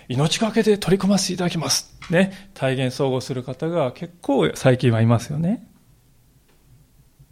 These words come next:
しかし実際にその人たちが命を投げ出す姿を見る、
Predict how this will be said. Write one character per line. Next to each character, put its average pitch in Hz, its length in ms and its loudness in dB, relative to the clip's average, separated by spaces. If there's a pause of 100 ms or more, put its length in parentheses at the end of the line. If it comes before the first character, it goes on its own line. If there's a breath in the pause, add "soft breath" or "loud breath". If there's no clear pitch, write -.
(400)
し - 100 -14
か 226 80 4
し 160 160 0
実 190 300 -4
際 294 140 -4
に 330 120 -6
そ 269 140 -2
の 269 100 0
人 254 160 -4
た 143 120 0
ち - 100 -2
が 190 80 4
命 208 300 2
を 190 140 2
投 160 120 4
げ 175 80 2
出 185 120 2
す 180 120 -8
姿 160 300 2
を 131 60 2
見 127 140 0
る、 110 180 -6